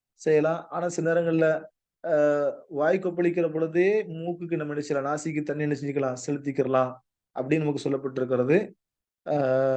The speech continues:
ரசூல் ஸல்லல்லாஹு அலைஹி சொல்லும் பொழுது, "நோன்பாளிகளாக இல்லாத போது நீங்கள் அதிகமாக நாசிக்கு நீங்க என்ன செய்யுங்க, தண்ணீர் செலுத்துவதை, வாய் கொப்பளிப்பு அதிகப்படுத்திக் கொள்ளுங்கள்" அப்படின்னாங்க.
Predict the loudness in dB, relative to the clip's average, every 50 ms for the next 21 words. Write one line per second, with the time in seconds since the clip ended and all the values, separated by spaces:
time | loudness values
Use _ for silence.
0 | 2 2 0 0 0 -2 -2 -2 -4 -4 -6 -6 -6 -4 -4 -2 0 0 2 4
1 | 4 4 4 4 2 0 0 0 0 0 2 4 4 4 2 0 -4 _ _ _
2 | _ _ _ -12 -6 -4 -2 0 0 0 2 2 4 4 4 4 4 2 2 0
3 | -2 -4 -2 -2 -2 0 2 2 2 2 0 -2 -4 -4 -4 -2 -2 -2 -2 -2
4 | -4 -10 -14 -20 _ _ _ _ _ _ _ -10 -8 -6 -4 -2 0 0 0 0
5 | -2 -2 -2 -4 -4 -4 -4 -4 -4 -2 -2 -2 -2 -4 -4 -6 -6 -4 -2 -2
6 | -2 -2 -2 -4 -4 -4 -4 -2 -2 -2 -2 -4 -4 -2 0 0 0 0 -2 -2
7 | -2 -2 -2 -2 0 0 0 0 0 -2 -2 -2 -2 -2 -2 -4 -6 -6 -4 -4
8 | -4 -2 -2 -2 0 2 0 0 0 -2 -4 -6 -6 -4 -2 -2 -2 -2 -2 -2
9 | -2 -2 -4 -4 -6 -8 -10